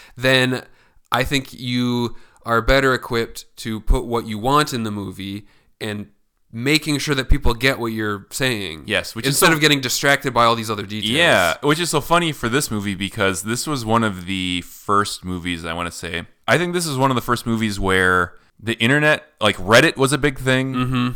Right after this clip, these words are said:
Speaker 2: and, and super popular, and, like, all these people who are, like, nitpicky film started to be a thing.
Speaker 1: Yep.
Speaker 2: And people would, like, make graphs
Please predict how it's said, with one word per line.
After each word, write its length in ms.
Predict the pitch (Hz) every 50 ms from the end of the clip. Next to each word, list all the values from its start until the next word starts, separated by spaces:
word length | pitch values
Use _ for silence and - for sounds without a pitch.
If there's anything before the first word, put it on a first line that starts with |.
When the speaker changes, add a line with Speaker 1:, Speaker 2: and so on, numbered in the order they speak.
| - - -
Speaker 2:
and, 220 | 113 104 101 92
and 180 | - 98 104 101
super 260 | - - 113 101 135
popular, 680 | 123 - 127 123 120 - 120 117 120 117 117 117 110 - - _ _ _ -
and, 360 | 101 98 98 95 95 90 87 98
like, 180 | 98 95 -
all 220 | 73 104 135 127 135
these 120 | 143 -
people 300 | - - 135 - 156 147
who 160 | 127 - 131 -
are, 280 | - 110 131 151 147 - - _ -
like, 240 | - 120 113 - - - - _ _ _ -
nitpicky 580 | 101 110 139 151 - - - 160 - - 151 131
film 540 | - - - 107 107 113 123 135 151 151 139 -
started 340 | - - 160 160 160 156
to 60 | 156 156
be 120 | 165 170
a 40 | 170
thing. 380 | 165 - 175 170 175 180 180 175
Speaker 1:
Yep. 300 | 117 117 113 113 113 - - - - -
Speaker 2:
And 180 | 117 117 113
people 340 | - 165 165 - - 185 175
would, 100 | 175 165
like, 320 | 147 107 104 92 - - -
make 400 | 92 104 120 - - - _ -
graphs 840 | - - - - 85 92 113 160 - - - - - - - -